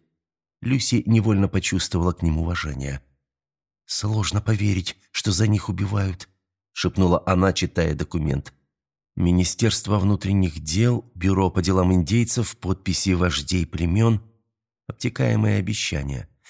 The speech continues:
символические компромиссы на случай, который никогда не настанет, миллионы акрофутов воды, недостающий фрагмент головоломки, который позволит ожить помпам центрально-аризонского проекта.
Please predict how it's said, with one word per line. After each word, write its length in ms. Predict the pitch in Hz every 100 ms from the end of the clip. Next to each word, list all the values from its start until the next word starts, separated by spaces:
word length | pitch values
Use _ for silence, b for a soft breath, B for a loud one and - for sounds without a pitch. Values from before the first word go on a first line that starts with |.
| B
символические 800 | - 110 113 120 107 90 110 95
компромиссы 640 | 113 101 110 110 120 -
на 120 | 104 107
случай, 400 | - 139 - -
который 420 | 107 - 107 107
никогда 580 | 113 127 127 107 95 117
не 120 | 110
настанет, 720 | 104 110 - 87 65 - _ _ _ _ _ _
миллионы 680 | - 92 92 95 98 92 -
акрофутов 760 | - 90 90 90 85 82 85 - -
воды, 460 | 85 95 73 78 - _ _ _ _ _ _ -
недостающий 640 | 120 123 - - 156 -
фрагмент 680 | 131 120 127 123 143 120 101 -
головоломки, 760 | 98 117 117 131 143 120 85
который 400 | - 82 - 87
позволит 580 | - 85 87 104 98 87 -
ожить 480 | 101 92 92 - - _ _
помпам 460 | 110 95 73 92 87
центрально-аризонского 1300 | 98 90 92 87 85 - 92 90 87 80 - 82 82
проекта. 580 | - 90 71 - -